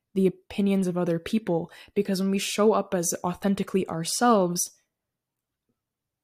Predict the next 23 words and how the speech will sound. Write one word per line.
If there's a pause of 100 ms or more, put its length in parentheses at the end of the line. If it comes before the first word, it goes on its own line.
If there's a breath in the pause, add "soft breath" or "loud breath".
(360)
we
are
showing
up
in
the
light
of
the
things
that
make
us
the
happiest,
of
the
things
that
light
up
our
soul.